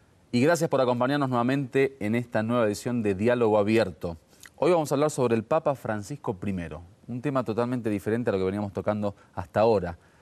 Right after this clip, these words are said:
que no tiene un contenido islámico, pero sí es un tema de actualidad que nos interesa tocar. Vamos a hablar sobre cómo es la elección de un papa, por ejemplo. Tenemos preguntas al Sheikh Abdul Karim acerca de cómo es la elección de un líder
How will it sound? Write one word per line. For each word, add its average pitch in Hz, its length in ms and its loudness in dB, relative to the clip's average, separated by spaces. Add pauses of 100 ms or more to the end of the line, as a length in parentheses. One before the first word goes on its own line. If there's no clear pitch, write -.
(120)
que - 100 -6
no 143 120 -2
tiene 151 160 -2
un 131 80 -2
contenido 123 400 0
islámico, 139 360 -2
pero 110 200 2
sí 160 280 -2 (260)
es 113 160 -4
un 107 120 -6
tema 123 360 -2 (180)
de 107 120 2
actualidad 120 460 0
que 151 100 -4
nos 117 200 -4
interesa 123 560 0 (340)
tocar. 107 460 0
Vamos 190 260 2
a 190 40 4
hablar 190 320 2 (480)
sobre 135 360 2
cómo 190 240 2
es 202 80 0
la 175 80 4
elección 156 400 2
de 151 80 0
un 120 140 -2
papa, 170 340 2
por 98 140 0
ejemplo. 90 420 -6
Tenemos 135 300 0
preguntas 123 680 0
al 101 140 -2
Sheikh 117 180 -4
Abdul 101 240 -4
Karim 110 280 0
acerca 110 340 0
de 101 80 2
cómo 117 200 0
es 117 60 -2
la 113 60 2
elección 113 320 -2
de 107 80 -4
un 104 80 -4
líder 117 280 0